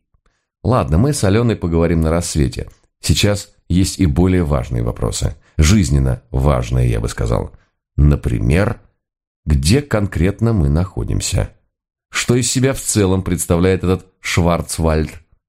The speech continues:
Кого нам тут опасаться? И в каких дебрях искать останки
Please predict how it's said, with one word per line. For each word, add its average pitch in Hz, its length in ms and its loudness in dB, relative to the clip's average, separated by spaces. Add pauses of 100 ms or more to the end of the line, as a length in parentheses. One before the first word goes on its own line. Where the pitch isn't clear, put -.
(240)
Кого 76 340 2
нам 104 180 0
тут 87 200 -2
опасаться? 76 680 -2 (520)
И 95 80 0
в - 80 -8
каких 90 500 0
дебрях 85 460 2
искать - 400 -2
останки 110 760 -2